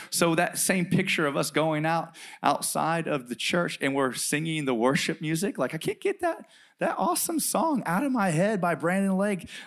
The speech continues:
That thing is awesome. I love that song, and we're singing it. That is like us being transformed by the kingdom of God. It, it is so good.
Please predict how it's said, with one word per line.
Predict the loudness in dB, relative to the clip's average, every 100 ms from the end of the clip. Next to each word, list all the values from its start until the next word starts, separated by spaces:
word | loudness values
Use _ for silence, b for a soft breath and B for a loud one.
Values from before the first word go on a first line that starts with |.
| 0
That | 0 2
thing | 2 4
is | 2
awesome. | 0 0 0 0 0 -2 B B
I | 0
love | 2 0 0
that | -2
song, | -2 -2 0
and |
we're | 0
singing | 0 0 0 0 0
it. | -4 -8 B B B
That | 0 0 2
is | -2 0
like | 0 0 0
us | 2 2 0 -6 B B
being | -2 0 0
transformed | -2 -2 -2 -4 -2 0 0 0
by | 0
the | -2
kingdom | -2 -4 -4
of | -6
God. | -4 -6 -6 -12 _ _ _ _ _ _ _ _ -20 B B B
It, | -6 -6 -10 _ b b b
it | -6
is | -4
so | -4 -4
good. | -4 -4 -4